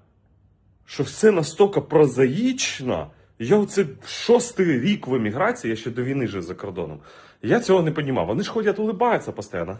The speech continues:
«М, thank you, thank you, sir, mister». Ну, гарні речі розказують. І тобі здається, що вони до тебе нормально відносяться. Ну це ж в ліцо, як ми вже знаємо. А за ліцом не очень. А от щоб і за ліцом тобі улибались, чуть-чуть надо карбованця їм положити,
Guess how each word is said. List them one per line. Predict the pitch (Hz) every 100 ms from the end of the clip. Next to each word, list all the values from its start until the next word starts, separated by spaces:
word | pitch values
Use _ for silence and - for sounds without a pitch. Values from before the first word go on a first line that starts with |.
| -
«М, | 214 214 208 - - _ 196
thank | 196 196
you, | 175 185
thank | 190 202 196 175
you, | 175
sir, | 160 185 196 180 170
mister». | 180 214 208 208 208 185 - - _ 175 175 156
Ну, | 156 196 - 127 139
гарні | 135 202 180 175
речі | 202 - 107
розказують. | 92 - 95 73 78 -
І | 139
тобі | 180 247
здається, | 233 226 185
що | 196
вони | 180
до | 180
тебе | 180 160
нормально | 165 170 170 156
відносяться. | 156 117 85 - -
Ну | 92
це | 110 160
ж | 156
в |
ліцо, | 170 180 240 226 - -
як | 92
ми | - 92
вже | 85
знаємо. | 82 78 73 - - - - -
А | 113
за | 113 165
ліцом | 165 233 240 196
не | 196
очень. | 139 92 - 73 _ - _
А | -
от | 127
щоб | 127 185
і | 185
за | 160 180
ліцом | 185 - 277 247
тобі | 131 120
улибались, | 110 98 92 85 82
чуть-чуть | - 151 269 -
надо | 196 196 180
карбованця | - 208 151 120 101 - 95
їм | 90
положити, | 90 92 90 85 80